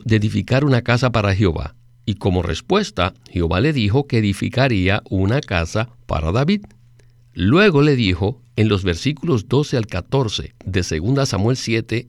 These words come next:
lo siguiente: "Y cuando tus días sean cumplidos y duermas con tus padres, yo te levantaré descendencia después de ti,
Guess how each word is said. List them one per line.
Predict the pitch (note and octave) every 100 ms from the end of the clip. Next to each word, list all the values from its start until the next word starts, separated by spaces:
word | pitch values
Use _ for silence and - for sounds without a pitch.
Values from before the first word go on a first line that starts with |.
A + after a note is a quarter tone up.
| -
lo | G2+ G2+ G#2+
siguiente: | G2+ F2 D#2+ D2 E2 - _ _ _ _ _ _ _ -
"Y | A2+
cuando | B2+ C3+ B2+
tus | B2 A#2+ A2
días | C#3+ F3+ E3+
sean | D#3+ D#3+
cumplidos | D#3 C#3 C#3 C3+ A#2 F2+ - - _ _ G2
y |
duermas | G2+ D3+ D#3 B2
con | D3+ D#3+
tus | - -
padres, | A2+ F2 E2 - - _ _ _
yo | - F2 D#3
te | F#3
levantaré | F3 D3 A#2+ G#2 A2+ D3+
descendencia | D#3 - G2+ F#2+ B2+ C3 C#3+
después | G#2 - F#2+ G2+
de | C3+
ti, | B2 E2+